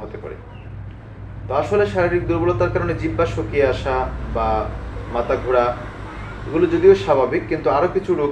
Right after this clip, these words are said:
আছে যার কারণে এইসব লক্ষণ প্রকাশিত হতে পারে। তার মধ্যে অন্যতম সমস্যা হচ্ছে ডায়াবেটিস। কোনো ব্যক্তি যদি ডায়াবেটিসে আক্রান্ত হয়ে থাকেন, তাহলে ওনার প্রধানত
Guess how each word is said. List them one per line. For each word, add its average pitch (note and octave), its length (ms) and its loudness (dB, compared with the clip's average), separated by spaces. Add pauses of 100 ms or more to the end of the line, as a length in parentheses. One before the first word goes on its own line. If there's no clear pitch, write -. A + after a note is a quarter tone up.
আছে C3+ 180 -4
যার C#3 280 0
কারণে D#3 220 0
এইসব C3+ 320 -4
লক্ষণ A2+ 300 -6
প্রকাশিত A2 320 -6 (100)
হতে - 220 -10
পারে। - 140 -12 (880)
তার D#3+ 140 6
মধ্যে G3 200 6 (200)
অন্যতম F#3 340 2 (140)
সমস্যা D#3 340 -2
হচ্ছে D3+ 180 -2 (100)
ডায়াবেটিস। G#2+ 500 0 (1040)
কোনো F3 180 2
ব্যক্তি G3 300 6
যদি G3+ 140 0 (140)
ডায়াবেটিসে D3 640 4 (340)
আক্রান্ত C#3 340 0 (100)
হয়ে D3 220 6
থাকেন, D3 260 2 (1000)
তাহলে D#3+ 320 4 (640)
ওনার D#3 280 4
প্রধানত E3 400 2